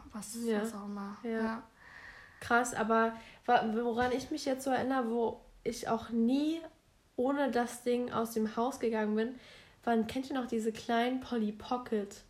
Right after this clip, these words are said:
Speaker 1: Hm, ja.
Speaker 2: Do-, also es waren ja so eine kleinen Dosen oder Köfferchen.
Speaker 1: Ja, ja.
Speaker 2: Ne?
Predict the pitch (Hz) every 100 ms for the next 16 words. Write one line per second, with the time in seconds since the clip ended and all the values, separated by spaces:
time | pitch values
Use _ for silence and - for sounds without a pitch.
0 | - - 254 262 254 240 226 220 233 240
1 | 240 233 208 226 214 214 269 277 254 233
2 | 226 220 247 233 208 202 226 285 285 214
3 | - 254 254 233 214 - 196 294 247 240
4 | 247 240 233 233 220 220 226 262